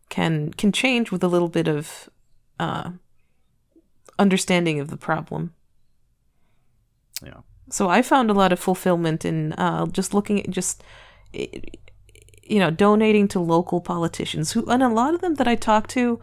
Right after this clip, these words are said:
Speaker 1: um, and I like that this is the level of politics at which I can actually talk to, to, to these people.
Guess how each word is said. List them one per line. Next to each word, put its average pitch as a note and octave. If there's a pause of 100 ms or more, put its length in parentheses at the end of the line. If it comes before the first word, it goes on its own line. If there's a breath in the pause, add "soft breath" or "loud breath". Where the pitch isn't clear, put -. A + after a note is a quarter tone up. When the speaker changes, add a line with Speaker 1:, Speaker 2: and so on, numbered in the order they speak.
(460 loud breath)
Speaker 1:
um, F#3
and F#3+
I G3
like G3+
that B3 (280 loud breath)
this G#3
is G#3+
the G#3+
level G3
of F#3+
politics F3+
at F#3
which F#3
I F3+
can F#3
actually E3
talk -
to, - (300)
to, -
to G#3+
these G#3
people. A3